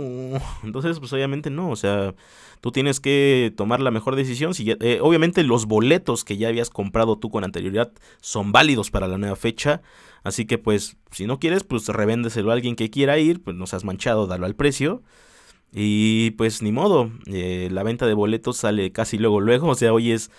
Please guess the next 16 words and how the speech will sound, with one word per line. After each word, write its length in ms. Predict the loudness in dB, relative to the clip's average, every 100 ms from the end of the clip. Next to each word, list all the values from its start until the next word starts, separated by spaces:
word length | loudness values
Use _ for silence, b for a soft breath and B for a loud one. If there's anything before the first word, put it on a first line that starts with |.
| B B _
hoy 180 | 4 4
es 80 |
seis 160 | 4 2
de 80 | 2
diciembre 500 | 2 2 2 4 2
y 160 | 2
el 140 | 0 -2
siete 320 | -2 -2 0
y 100 | 0
el 100 | 0
ocho 180 | -2 -2
es 60 |
la 140 | -2 0
preventa, 440 | -2 0 0 -2
entonces 440 | -2 -2 -2 -4 -6 B B B
apúrense, 560 | 6 8 8 6 2